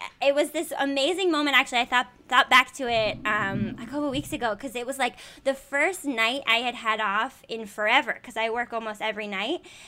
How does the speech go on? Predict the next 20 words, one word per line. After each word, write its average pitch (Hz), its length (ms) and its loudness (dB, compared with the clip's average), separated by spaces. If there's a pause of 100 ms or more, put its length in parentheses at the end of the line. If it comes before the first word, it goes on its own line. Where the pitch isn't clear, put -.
(260)
And 247 320 4
I 247 80 4
got 262 220 4
this 262 160 -2
beautiful 269 440 -2
gift 254 300 2
of 277 120 -2
being 240 240 -6
able 240 340 -2
to 208 200 -10
dance 247 500 0
with 247 200 -12
you 240 160 -6
and 240 160 -6
your 226 100 -4
friends. 277 640 2 (400)
And 302 180 6
I 294 120 4
was 302 100 0
like, 269 160 -2